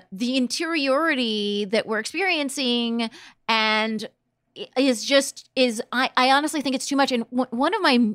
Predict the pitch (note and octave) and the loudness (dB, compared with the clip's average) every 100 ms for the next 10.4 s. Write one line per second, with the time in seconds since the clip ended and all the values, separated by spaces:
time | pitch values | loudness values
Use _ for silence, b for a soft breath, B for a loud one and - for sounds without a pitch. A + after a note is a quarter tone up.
0 | - A3 G#3 F#3+ F#3+ - _ _ - G#3+ | -4 -2 0 -2 -4 -10 _ _ -18 -12
1 | A#3+ A#3 - - A#3+ G#3 G3+ - G#3+ A3 | -8 -10 -10 -8 -6 -4 -6 -8 -8 -6
2 | G#3 G#3 - G#3+ B2+ C#3+ E3+ G3+ F#3+ - | -6 -6 -8 -8 -6 -4 -4 -4 -6 -2
3 | F3 F3 F3 - G3+ G#3 G#3+ G#3+ G#3+ G#3 | -4 -2 -6 -2 0 0 0 0 0 0
4 | G#3 G#3+ - G#3 G3+ F#3 - A3+ G#3 G#3 | 0 -2 0 2 2 0 -6 0 0 0
5 | G#3 - B B B G#3 G#3 G3+ G#3 G3+ | -4 -12 B B B -6 -4 -2 -2 -2
6 | G3 - G3 F#3+ G#3+ - F3 E3+ F#3 F3 | -2 -2 2 2 0 -4 -2 -2 0 0
7 | F3+ - - F3+ F#3 F#3+ G3 - G#3 F3 | -2 -6 -2 0 0 -2 -4 -6 -6 -6
8 | F3 D#3 D3+ E3 b b b b b G#3 | -4 -2 -2 -4 b b b b b 0
9 | G#3+ A3+ C#4 C#4 C#4 A#3+ G#3+ G#3+ A3 - | 2 2 0 -2 -2 -2 -2 -4 -6 -4
10 | G#3+ G#3 G3+ F#3+ | -6 -4 -6 -8